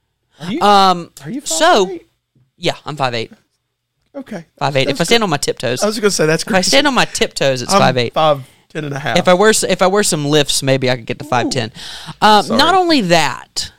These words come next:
Speaker 2: so that's just crazy. But then there's another one.
Speaker 1: Wait, wait. Before you get to this next one.
Speaker 2: Yes.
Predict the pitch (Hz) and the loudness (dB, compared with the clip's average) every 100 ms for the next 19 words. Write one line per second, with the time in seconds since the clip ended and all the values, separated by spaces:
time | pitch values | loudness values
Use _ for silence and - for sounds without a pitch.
0 | _ _ _ - 294 359 - 190 - 160 | _ _ _ 0 2 2 0 -2 0 -2
1 | 98 - _ _ _ _ _ _ 285 427 | -2 -8 _ _ _ _ _ _ -4 0
2 | 403 214 180 139 104 - _ _ _ _ | 0 2 2 0 -2 -12 _ _ _ _
3 | _ _ _ 208 190 110 - _ 165 135 | _ _ _ -8 -6 -6 -12 _ -8 -8
4 | 107 156 165 220 240 208 180 170 165 160 | -8 -8 -2 0 2 0 -4 -6 -4 -6
5 | 156 180 190 147 | -4 -4 -4 -6